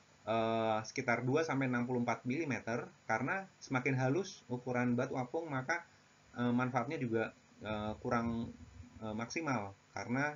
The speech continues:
handling dari batu apung ini sangat susah ketika ukurannya halus. Ataupun ketika ukurannya besar, maka harus dilakukan proses pengecilan ukuran yang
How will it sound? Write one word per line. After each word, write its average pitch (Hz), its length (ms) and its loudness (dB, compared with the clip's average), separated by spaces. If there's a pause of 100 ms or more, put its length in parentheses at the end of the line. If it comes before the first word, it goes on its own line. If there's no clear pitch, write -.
handling 113 560 0
dari 104 400 0
batu 104 220 -4
apung 117 240 -2
ini 135 80 0
sangat 107 240 -6
susah 104 340 -6
ketika 107 320 -6
ukurannya 101 300 -6
halus. 92 320 -8 (400)
Ataupun 147 320 -4
ketika 123 340 0
ukurannya 117 320 0
besar, 123 460 0
maka 127 320 -2
harus 120 320 0
dilakukan 104 480 -2
proses 110 260 -6
pengecilan 110 540 -4
ukuran 127 400 -2 (480)
yang 147 320 0